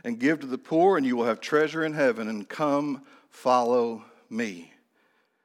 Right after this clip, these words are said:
And when the young man heard this, he went away sorrowful, for he had great possessions.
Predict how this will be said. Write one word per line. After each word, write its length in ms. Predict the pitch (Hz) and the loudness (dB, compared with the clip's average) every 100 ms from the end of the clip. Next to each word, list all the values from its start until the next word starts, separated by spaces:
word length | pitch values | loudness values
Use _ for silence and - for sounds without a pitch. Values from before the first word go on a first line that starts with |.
| _ _ _ - | _ _ _ -16
And 80 | 104 | -12
when 100 | 101 | -8
the 60 | |
young 200 | 110 120 | -4 -2
man 180 | 127 127 | 0 -2
heard 340 | 117 131 135 123 | 0 0 0 0
this, 280 | 135 139 | -2 -2
he 100 | - | -8
went 180 | 113 117 | -6 -4
away 200 | 113 113 | -2 -4
sorrowful, 680 | 107 - 139 135 107 - 95 | -6 -2 2 2 2 -4 -10
for 200 | - 95 | -8 -10
he 160 | 101 98 | -10 -8
had 420 | 120 110 101 98 - - _ | -4 -2 -4 -8 -20 -20 _
great 520 | 117 117 120 117 - - _ _ | -2 0 0 -2 -14 -20 _ _
possessions. 1000 | 113 101 98 - 101 95 - - - | -12 -8 -8 -8 -14 -18 -20 -18 -18